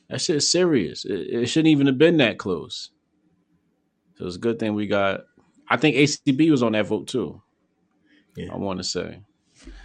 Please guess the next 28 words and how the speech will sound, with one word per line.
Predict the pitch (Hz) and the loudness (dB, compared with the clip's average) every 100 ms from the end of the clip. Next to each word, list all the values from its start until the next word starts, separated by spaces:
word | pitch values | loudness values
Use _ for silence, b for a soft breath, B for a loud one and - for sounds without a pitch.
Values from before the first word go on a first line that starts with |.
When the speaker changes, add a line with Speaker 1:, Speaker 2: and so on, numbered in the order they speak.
| b b b | b b b
Speaker 1:
You | - 87 | -14 -12
know, | 90 90 104 113 87 | -10 -8 -8 -10 -10
um, | 90 85 87 82 - _ | -8 -8 -10 -14 -20 _
but | 95 90 | -8 -6
yeah, | 90 107 110 90 90 _ _ _ _ - | -2 -2 -4 -6 -14 _ _ _ _ -12
Cuomo | 92 92 95 | -8 -6 -6
tried | 101 90 | -4 -6
to | 87 | -4
lock | 95 95 98 | -4 -4 -6
us | 92 | -8
down. | 101 107 104 | -6 -4 -4
He | 143 | -2
had | 127 | -2
some | - 90 | -4 -10
old | 87 80 - | -14 -16 -12
bullshit | 101 120 - - - | -4 -2 -2 -8 -12
too | - 117 107 | -8 -6 -6
that | 80 | -8
he | 85 87 | -12 -12
said. | - 85 76 - _ _ b b b b | -10 -10 -12 -16 _ _ b b b b
I | - | -16
think | - - 101 | -10 -4 -2
you | 101 | 2
need | 120 107 | 2 2
to | 90 | -2
have | 87 92 82 | -4 -4 -4
an | - | -6
affidavit | - 110 - 92 101 113 117 120 - | 0 0 0 -2 2 4 4 2 -2